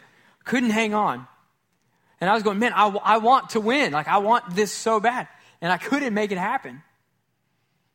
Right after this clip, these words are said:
And, and I think what we find is that, that, that with Jacob, he's saying, You know what? I am willing to wrestle till the end of it all.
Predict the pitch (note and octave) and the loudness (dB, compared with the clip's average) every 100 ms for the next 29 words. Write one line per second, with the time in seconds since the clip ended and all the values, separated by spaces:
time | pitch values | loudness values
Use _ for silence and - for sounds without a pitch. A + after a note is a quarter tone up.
0 | _ _ _ - A3 G#3+ A3 G#3 C4+ A#3 | _ _ _ -6 0 2 2 0 -2 -2
1 | G3+ - A3+ B3 G#3+ F3+ F3 - - - | -2 0 0 0 0 -4 -6 -8 -20 -20
2 | - F#3+ F#3 - F3+ F3+ G3 D#3+ D3 D#3 | -18 -12 -12 -10 -8 -6 -6 -6 -6 -2
3 | A3+ B3 G#3+ F3+ G3+ - G#3 G3 G3+ G3+ | -2 -2 -4 -4 -8 -8 -6 -6 -4 -2
4 | A3 - - _ _ _ _ _ _ _ | -4 -6 -16 _ _ _ _ _ _ _
5 | _ F3 G#3+ A#3 A3 G3 F#3+ G#3 G#3 G3 | _ 0 2 2 0 -2 0 0 0 -2
6 | - F3 F#3 F3+ F3+ - F3+ D#3 D#3+ D#3 | -6 -6 -4 -4 -8 -8 -10 -8 -8 -8
7 | C#3 C3+ G#2+ | -8 -10 -12